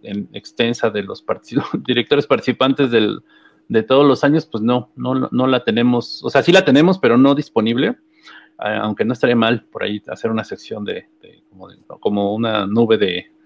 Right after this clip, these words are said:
de, de tags o algo así hacer, hacer para esta edición del, del sitio. Pero ya veremos. Pero sí, de, de que hay información, ahí hay un montón de, de lo, de todas las actividades que hemos hecho a lo largo de estos diez años.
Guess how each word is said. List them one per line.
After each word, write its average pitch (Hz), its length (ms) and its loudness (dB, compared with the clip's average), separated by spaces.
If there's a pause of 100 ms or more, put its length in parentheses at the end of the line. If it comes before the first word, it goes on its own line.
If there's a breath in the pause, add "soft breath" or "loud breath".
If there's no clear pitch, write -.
(380 soft breath)
de, 92 440 -8
de 104 140 0
tags 120 360 -4
o 117 80 4
algo 123 160 2
así 127 220 -2
hacer, 113 360 -2
hacer 110 320 -8
para 104 200 0
esta - 180 -2
edición 104 320 -6
del, 95 120 -10 (160)
del 85 180 -12
sitio. - 360 -18 (200)
Pero 113 120 -8
ya 131 80 2
veremos. 147 320 0
Pero 139 180 2
sí, 175 200 4
de, 139 240 4
de 135 120 2
que 156 60 2
hay 180 80 4
información, 160 640 2
ahí 117 240 -4
hay 120 200 -2
un 120 80 -2
montón 113 460 -6 (560 soft breath)
de, 98 200 -12
de 98 180 -8
lo, 95 200 -6
de 101 160 -6
todas 120 200 2
las 113 160 -2
actividades 113 380 -2
que - 80 -10
hemos 110 200 -6
hecho 107 180 -10
a - 20 -10
lo 104 100 -6
largo 101 280 -8
de 101 100 -16
estos - 280 -20
diez - 220 -14
años. 92 380 -16